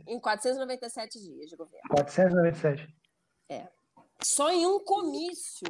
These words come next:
Speaker 1: um comício, ele mentiu trinta e cinco vezes, pra vocês terem uma noção. Então, assim, o Trump realmente é, é, é quase mitômato. É, e aí, assim,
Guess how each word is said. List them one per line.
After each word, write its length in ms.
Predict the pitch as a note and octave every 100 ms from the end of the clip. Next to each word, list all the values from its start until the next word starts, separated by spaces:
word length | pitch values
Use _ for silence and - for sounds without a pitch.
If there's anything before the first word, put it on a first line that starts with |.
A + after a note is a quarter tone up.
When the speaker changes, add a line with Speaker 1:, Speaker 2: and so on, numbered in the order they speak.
| -
Speaker 1:
um 240 | A3+ E4 F#4+
comício, 640 | E4+ C#4 A3+ C4+ C#4 - G#3
ele 160 | A3+
mentiu 580 | C4 C4 G#3+ - D4+ C#4+ -
trinta 320 | D#4+ F#4 F#4
e 60 |
cinco 340 | D4 D#4+ C#4 B3
vezes, 580 | F#3 B2+ F2 - - -
pra 120 | -
vocês 320 | E3+ F#3 F#3
terem 220 | - E3 F3
uma 120 | F3
noção. 380 | F3+ - - - _ _ _ _ _ _ _
Então, 160 | - E3+
assim, 320 | G#3 - D3+ - _ -
o 80 |
Trump 340 | G3+ - F#3+ -
realmente 640 | G#3 G#3 A3 F3+ B3+ - G4+ G4+ - - - - - - _ _ _ _ - - - -
é, 420 | D#3+ F#3+ G#3+ -
é, 280 | G3+ G3+ G3+
é 40 |
quase 320 | G#3 - A3+
mitômato. 760 | C#4 D#4+ - E3 D#3 D3 - G2 - - _ - - _
É, 680 | E3 F3+ F#3 F#3 F3 E3+ E3 - -
e 100 | A3+
aí, 180 | D4 C#4+
assim, 480 | E4 - B3+ E3+ D3